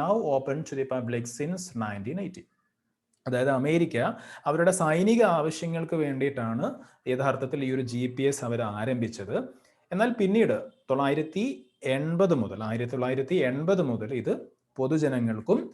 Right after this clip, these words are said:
ലഭ്യമാവുന്നുണ്ട്. ഓക്കെ, തുടക്കത്തിൽ അപ്പോൾ യു എസ് ഡിഫൻസിന് വേണ്ടിയിട്ട് അവരുടെ സൈനിക ആവശ്യങ്ങൾക്ക് വേണ്ടിയായിരുന്നു ഇങ്ങനൊരു സംഭവം വികസിപ്പിച്ചെടുത്തത് എങ്കിലും ആയിരത്തി തൊള്ളായിരത്തി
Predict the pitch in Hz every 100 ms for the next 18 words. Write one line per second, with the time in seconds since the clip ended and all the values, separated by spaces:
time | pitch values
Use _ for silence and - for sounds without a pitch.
0 | - - - 123 117 113 117 110 104 98
1 | 98 98 98 - _ 135 147 113 - 131
2 | 151 170 165 175 135 151 165 139 135 151
3 | 147 160 156 135 127 123 123 175 - 156
4 | 131 131 143 147 135 131 135 135 131 135
5 | 127 127 117 113 117 135 120 120 113 110
6 | 120 107 107 120 123 110 101 107 110 98
7 | 117 247 - - - 123 135 135 - 123
8 | 131 127 123